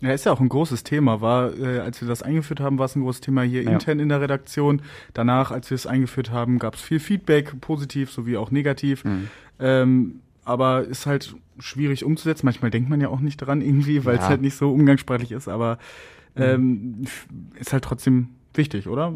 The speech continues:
Speaker 1: Wie siehst du das?
Speaker 2: Ja, ich würd mich auch, äh, ungern dagegen wehren, weil, ähm, ich finde, das ist immer schnell gemacht. Ne, was
Speaker 1: Mhm.
Speaker 2: alles so wie früher war, das muss auch so bleiben. Das, da halte ich nicht, nicht viel von. Also, weil die Welt entwickelt sich nun mal
Speaker 1: Ja.
Speaker 2: und, ähm, sollte sie auch.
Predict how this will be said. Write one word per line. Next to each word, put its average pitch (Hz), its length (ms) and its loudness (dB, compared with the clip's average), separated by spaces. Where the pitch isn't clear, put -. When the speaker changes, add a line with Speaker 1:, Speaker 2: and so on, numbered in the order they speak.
Speaker 1:
Wie 117 200 -6
siehst 113 280 -8
du - 60 -8
das? 143 80 2
Speaker 2:
Ja, 123 220 4
ich 135 120 4
würd 160 140 6
mich 147 160 8
auch, 135 180 2
äh, 120 300 4
ungern 131 500 8
dagegen 117 460 6
wehren, 107 500 6
weil, 107 420 2
ähm, 107 440 -2
ich 101 140 -12
finde, 117 520 4
das 127 120 6
ist 135 140 4
immer 131 160 8
schnell 131 240 6
gemacht. 120 460 4
Ne, 120 200 6
was 127 120 8
Speaker 1:
Mhm. 131 80 8
Speaker 2:
alles 135 160 8
so 135 100 6
wie 123 80 6
früher 135 300 8
war, 131 100 6
das 120 140 2
muss 139 100 4
auch 123 80 6
so 117 100 4
bleiben. 120 480 6
Das, 110 240 -6
da 110 200 2
halte 123 200 4
ich 113 60 2
nicht, - 420 -2
nicht 113 160 0
viel 113 120 0
von. 110 340 -2
Also, 110 320 -2
weil 117 140 2
die 117 160 4
Welt 120 200 8
entwickelt 131 400 6
sich 113 120 2
nun 110 140 4
mal 113 440 2
Speaker 1:
Ja. 113 80 -4
Speaker 2:
und, 113 340 2
ähm, 107 420 0
sollte 151 320 6
sie 117 160 4
auch. 123 360 4